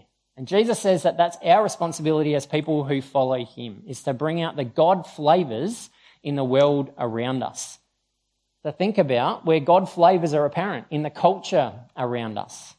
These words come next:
in the movies that are being released, in the shows that are around, in music, in art, in relational connections, in the actions that we see people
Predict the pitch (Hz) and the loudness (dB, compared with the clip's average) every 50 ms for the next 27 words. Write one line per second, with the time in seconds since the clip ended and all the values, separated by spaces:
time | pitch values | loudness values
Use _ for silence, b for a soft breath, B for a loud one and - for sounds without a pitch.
0 | _ _ _ - 135 143 143 143 147 160 190 220 214 180 151 110 104 101 - - | _ _ _ -10 -6 -4 -2 0 0 0 0 0 0 -2 -4 -6 -6 -8 -12 -14
1 | - - - - _ _ _ - 135 127 135 127 139 135 135 127 127 120 117 120 | -16 -16 -18 -20 _ _ _ -6 -4 -4 -2 -2 -2 -2 -2 -2 -2 -2 -2 -4
2 | 127 127 - - - - 139 131 139 131 - - 160 175 190 190 185 156 - 160 | -6 -8 -10 -14 -14 -10 -8 -8 -8 -6 0 2 4 4 4 4 2 0 0 0
3 | 147 143 139 131 120 120 117 113 107 107 110 113 127 147 185 220 202 139 131 113 | 2 2 2 2 0 0 -4 -6 -6 -6 -4 -2 -2 0 0 0 0 -2 -4 -8
4 | - _ _ 147 127 131 - 156 185 196 175 135 - - _ - - _ _ _ | -10 _ _ -12 -10 -10 -6 -4 -4 -2 -2 -4 -6 -10 _ -20 -20 _ _ _
5 | _ _ _ _ _ - 151 151 143 151 147 151 165 196 202 196 - 180 165 156 | _ _ _ _ _ -10 -4 0 2 2 4 6 6 4 4 2 -2 -2 -2 -4
6 | 139 - - 139 135 131 - - - 139 120 - - _ - - - - _ _ | -4 -6 -8 -8 -8 -10 -12 -14 -16 -16 -16 -16 -20 _ -20 -20 -20 -20 _ _
7 | _ _ _ _ - 143 147 156 - - 196 226 220 - - - 165 131 110 101 | _ _ _ _ -10 -8 -8 -8 -4 -4 -4 -4 -4 -6 -8 -8 -8 -8 -8 -6
8 | - 147 139 - 147 139 139 - - - 160 160 156 156 156 156 _ - 151 131 | -4 -2 -2 -2 -2 -6 -8 -8 -6 -4 -2 0 0 0 -2 -6 _ -8 -8 -8
9 | - - 127 120 123 127 | -6 -6 -6 -6 -6 -8